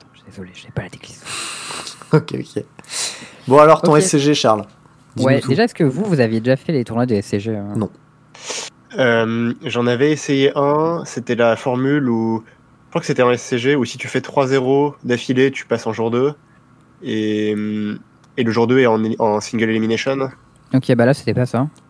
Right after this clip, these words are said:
Speaker 3: Ok.
Speaker 1: <laughs> Là, c'est, ouais, mais y-, je sais qu'ils ont fait ça aussi, mais je, je trouve que ça
Speaker 2: Alors oui,
Speaker 1: là, c'est un
Speaker 2: mais non. <laughs>
Speaker 1: Non, mais oui, mais c'est un autre, c'est un autre.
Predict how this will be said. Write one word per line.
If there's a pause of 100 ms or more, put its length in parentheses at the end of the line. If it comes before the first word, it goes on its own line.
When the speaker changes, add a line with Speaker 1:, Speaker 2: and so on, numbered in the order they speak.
(240)
Speaker 3:
Ok. (320)
Speaker 1:
<laughs>
Là,
c'est,
ouais,
mais
y-,
je
sais
qu'ils
ont
fait
ça
aussi,
mais
je, (120)
je
trouve
que
ça
Speaker 2:
Alors
oui,
Speaker 1:
là,
c'est
un
Speaker 2:
mais
non. (180)
<laughs>
Speaker 1:
Non,
mais
oui,
mais
c'est
un
autre,
c'est
un
autre.